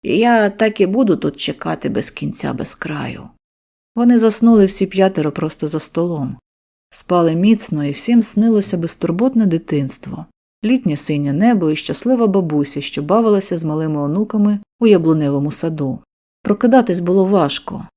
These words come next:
Дощ давно вщух, крізь шибки безцеремонно пробиралося сонячне світло і сліпило сонних людей. Через те, що вони півночі проспали, сидячи на твердих лавках, то почувалися друзі не найкращим чином.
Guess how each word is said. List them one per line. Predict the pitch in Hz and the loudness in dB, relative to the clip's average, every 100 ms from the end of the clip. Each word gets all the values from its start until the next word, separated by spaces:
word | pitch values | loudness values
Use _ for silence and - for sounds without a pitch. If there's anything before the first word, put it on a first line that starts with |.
| - | -2
Дощ | 180 269 214 | 4 4 4
давно | 160 170 185 | 0 0 -2
вщух, | 190 - 151 139 135 - _ | 0 -2 -2 -6 -8 -18 _
крізь | - 147 | -6 -2
шибки | - 160 - 240 | -4 -6 -2 0
безцеремонно | 202 - - 147 170 202 151 | 0 -2 -4 -2 0 0 0
пробиралося | - 147 156 196 180 - | -2 -2 0 0 0 0
сонячне | 151 160 156 - 156 | 0 0 -2 -4 -2
світло | - - 208 240 170 151 | -2 0 0 0 0 0
і | |
сліпило | 151 151 147 220 208 | 0 -4 -2 2 2
сонних | 165 - 175 170 - | 2 -2 -2 -4 -4
людей. | 170 175 147 135 131 _ _ _ | -6 -4 -4 -6 -8 _ _ _
Через | - 147 | -6 -4
те, | - 156 | 0 0
що | - 151 | 0 -2
вони | 147 151 | -2 -2
півночі | 147 143 151 151 147 | -2 -4 -4 -4 -4
проспали, | - 143 - 202 202 147 | -4 -6 -2 2 2 0
сидячи | 147 143 135 | -2 -2 -2
на | 147 | -6
твердих | 143 151 151 143 156 | -6 -4 0 0 0
лавках, | 147 135 - 98 - - _ - | -2 -2 -6 -12 -16 -20 _ -10
то | |
почувалися | - 196 247 285 269 240 208 | -6 -2 2 4 4 4 2
друзі | 190 214 196 | 4 4 4
не | 190 | 0
найкращим | 196 196 160 139 - 143 | -2 -2 -4 -4 -6 -8
чином. | 139 147 139 131 | -8 -6 -6 -8